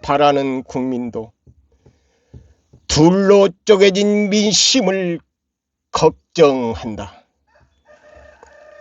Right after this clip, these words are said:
인용 속에 기각이 있고, 기각 속에 인용이 있다. 깨끗한 속에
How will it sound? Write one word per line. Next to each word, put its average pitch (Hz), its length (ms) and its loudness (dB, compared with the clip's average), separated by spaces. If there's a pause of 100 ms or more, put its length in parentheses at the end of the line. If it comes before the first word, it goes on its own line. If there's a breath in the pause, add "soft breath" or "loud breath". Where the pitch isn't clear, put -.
(480)
인용 180 420 4
속에 190 460 2 (100)
기각이 190 640 0
있고, 185 480 -2 (1120)
기각 196 420 2
속에 175 640 0 (400)
인용이 143 640 0
있다. 95 400 -14 (3000)
깨끗한 190 800 2
속에 185 560 0